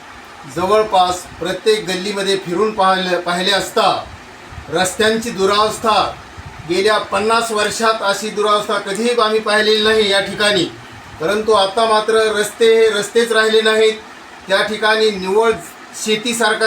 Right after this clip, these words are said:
ते स्वरूप आलेलं आहे या प्रभागाला. खड्डे, चिखल, पाणी, नाल्या नाही, काय नाही, इतकी दुरावस्था आतापर्यंतच्या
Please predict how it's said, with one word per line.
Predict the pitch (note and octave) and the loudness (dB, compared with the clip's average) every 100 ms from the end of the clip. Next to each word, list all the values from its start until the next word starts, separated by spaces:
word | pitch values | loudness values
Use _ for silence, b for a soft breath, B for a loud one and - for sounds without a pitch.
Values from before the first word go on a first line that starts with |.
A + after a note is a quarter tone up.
| A3 | 0
ते | G#3+ | -2
स्वरूप | G#3 G#3 G#3+ G#3+ | -2 -2 0 0
आलेलं | G3+ G#3 G#3 | 0 2 2
आहे | G#3 | 2
या | G3 | 0
प्रभागाला. | G3 G3 F#3 F3+ D3 - - - - - - - - - - | 0 0 2 2 0 -6 -14 -18 -18 -18 -18 -20 -20 -18 -6
खड्डे, | F#3+ D#3+ G#3 G#3 G#3 | -6 -2 2 4 2
चिखल, | - - - E3 F#3+ F#3+ G3 F#3+ - - | 0 -10 -12 -6 0 2 2 -2 -10 -8
पाणी, | E3+ E3+ F#3 F#3+ F#3+ F#3 | -2 0 0 -2 -2 -4
नाल्या | D#3+ D#3+ E3 F#3 | -4 -2 2 2
नाही, | F#3 F#3 F3+ | 2 0 -2
काय | F3 E3+ F3 | 0 0 2
नाही, | F3+ F3+ F3+ - - E3+ | 0 0 -4 -8 -14 -8
इतकी | F3 - A#3+ | -8 -6 -8
दुरावस्था | F3+ G3+ G#3+ A3 A#3 - B3+ A#3 - - - - - - | -4 0 4 4 2 -2 0 0 0 -6 -16 -20 -18 -6
आतापर्यंतच्या | F3+ A#3 A3+ A3+ A3+ A3 A3 G#3+ G#3 | -4 0 0 2 2 2 0 2 0